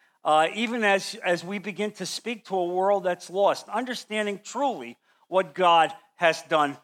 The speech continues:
for us. And so, first of all, the question is, what is the Passover? What is that about? Well, you know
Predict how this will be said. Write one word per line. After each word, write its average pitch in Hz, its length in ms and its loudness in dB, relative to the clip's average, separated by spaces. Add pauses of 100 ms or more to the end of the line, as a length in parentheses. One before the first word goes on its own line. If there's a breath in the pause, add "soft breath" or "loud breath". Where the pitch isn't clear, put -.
(160)
for 160 200 2
us. 139 320 2 (380)
And 180 120 -2
so, 226 200 4
first 269 340 0
of 208 120 -2
all, 220 120 4
the 202 80 0
question 202 400 -2
is, 180 160 -2
what 202 180 2
is 202 140 -4
the - 80 -14
Passover? 135 720 -4
What 285 180 0
is 262 120 -8
that 226 180 0
about? 151 420 0
Well, 240 300 2 (180 loud breath)
you 262 240 0
know 220 400 4